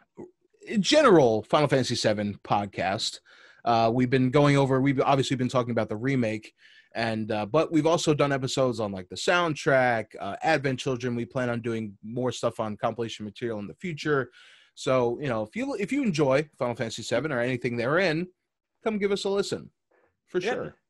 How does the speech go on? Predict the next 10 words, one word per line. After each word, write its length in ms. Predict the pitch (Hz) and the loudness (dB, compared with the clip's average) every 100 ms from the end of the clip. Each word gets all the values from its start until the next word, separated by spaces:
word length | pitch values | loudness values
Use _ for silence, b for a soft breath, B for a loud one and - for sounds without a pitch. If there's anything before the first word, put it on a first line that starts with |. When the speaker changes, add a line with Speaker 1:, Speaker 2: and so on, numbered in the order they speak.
| - - | -20 -14
Speaker 2:
And 80 | |
you 60 | 180 | -12
can 140 | 196 | -10
find 240 | 160 202 208 | -4 -2 -2
us 120 | 196 | -8
on 80 | 175 | -12
Spotify, 960 | - 208 214 214 - 202 202 202 196 196 | -6 -2 -2 -2 -2 0 2 2 0 0
all, 200 | 185 202 | 0 2
all 260 | 202 196 202 | 2 0 0
the, 340 | 208 190 | -4 -8